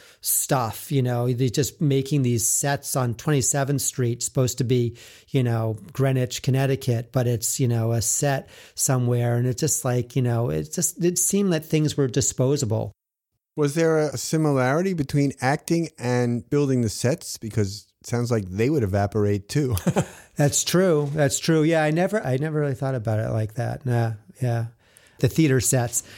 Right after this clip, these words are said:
Speaker 1: probably have more of a purpose in life than these, you know, Martha Stewart. I, I hate to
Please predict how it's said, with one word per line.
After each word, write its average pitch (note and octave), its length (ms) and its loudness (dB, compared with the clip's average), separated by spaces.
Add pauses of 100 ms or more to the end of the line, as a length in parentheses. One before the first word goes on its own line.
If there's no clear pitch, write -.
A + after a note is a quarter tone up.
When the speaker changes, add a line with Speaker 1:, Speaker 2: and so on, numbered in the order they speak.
(140)
Speaker 1:
probably C3+ 200 2
have B2 120 0
more B2 180 2
of A#2 80 0
a A#2+ 40 -14
purpose B2 400 0
in A2+ 80 0
life A2 280 -2
than A#2 140 -2
these, A2 320 0 (540)
you B2 100 2
know, G#2+ 320 2
Martha A#2 400 0
Stewart. A2+ 340 0
I, A2+ 240 0
I C3 80 0
hate A#2+ 240 0
to A2 200 0